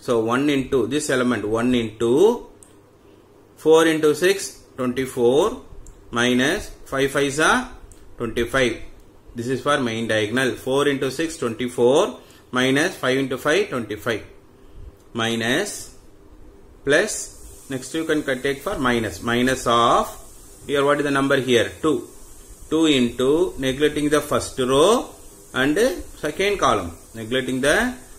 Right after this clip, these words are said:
first row and second column. What is the remaining element? Two, five, three, six. So two into six, twelve.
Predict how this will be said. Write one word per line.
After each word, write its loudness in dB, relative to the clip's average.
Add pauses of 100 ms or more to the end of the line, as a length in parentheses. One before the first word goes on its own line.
(160)
first -2
row 2 (140)
and -2 (140)
second -4
column. -2
What 0
is 4
the 6
remaining 2
element? 0 (500)
Two, 4 (400)
five, 2 (360)
three, 0 (220)
six. -6 (520)
So 0
two 0
into 2
six, -2
twelve. 2